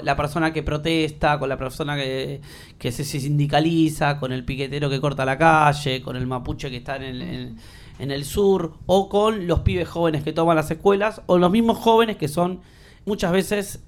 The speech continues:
eh, violentados por el gatillo fácil, ¿no? Por solo llevar una gorrita. Entonces, todas esas formas que muchas veces a la, a la sociedad que nos in-,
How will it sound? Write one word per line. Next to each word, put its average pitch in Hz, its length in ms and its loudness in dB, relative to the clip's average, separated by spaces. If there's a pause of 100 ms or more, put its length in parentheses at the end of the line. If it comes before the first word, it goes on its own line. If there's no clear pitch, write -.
eh, 131 200 -4
violentados 147 460 -2
por 135 120 -4
el 131 60 -4
gatillo 139 360 -6
fácil, 139 520 0
¿no? 185 380 -2
Por 139 260 -10 (280)
solo 147 220 -2
llevar 147 220 -2
una 131 160 -4
gorrita. 131 520 -6 (480)
Entonces, 175 880 2 (220)
todas 240 260 6
esas 202 200 0
formas 226 420 4
que 175 100 -8
muchas 190 300 -2
veces 208 440 -4
a 151 140 -2
la, 139 360 -4 (240)
a - 80 -10
la 135 120 -4
sociedad 151 280 -4
que 185 100 -4
nos 151 180 -6
in-, 147 180 -6